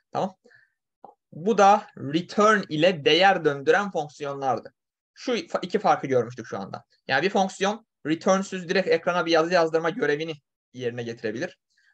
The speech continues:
Fonksiyonlar aslında görev yerine getiren ifadeler. Yani bir görevi yapan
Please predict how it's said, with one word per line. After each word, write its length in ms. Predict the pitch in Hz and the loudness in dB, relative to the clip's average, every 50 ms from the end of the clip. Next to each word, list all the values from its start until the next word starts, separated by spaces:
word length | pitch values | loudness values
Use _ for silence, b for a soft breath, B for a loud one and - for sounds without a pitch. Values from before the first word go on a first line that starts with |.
| _ _ | _ _
Fonksiyonlar 460 | - 214 226 220 - 247 240 247 240 226 | -2 0 0 0 -2 -2 0 2 2 0
aslında 180 | 240 240 247 | 2 0 -2
görev 460 | 208 175 147 131 147 170 196 233 240 | -4 -4 -2 0 2 4 6 6 4
yerine 280 | 220 190 180 180 190 196 | 4 2 -2 -2 -2 -4
getiren 300 | 175 170 160 - 214 214 | -4 -4 -4 -4 -6 -6
ifadeler. 400 | 202 202 - 170 170 170 165 135 | -6 -6 -6 -6 -4 -4 -4 -6
Yani 200 | 117 113 123 131 | -6 -10 -12 -12
bir 100 | 196 196 | -8 -2
görevi 420 | 180 185 185 180 165 160 208 233 - _ _ _ _ _ _ _ - | 0 2 2 2 2 0 -4 -10 -14 _ _ _ _ _ _ _ -4
yapan 440 | 147 156 - - 180 196 226 262 | -4 -4 -2 -2 -4 -4 -4 -8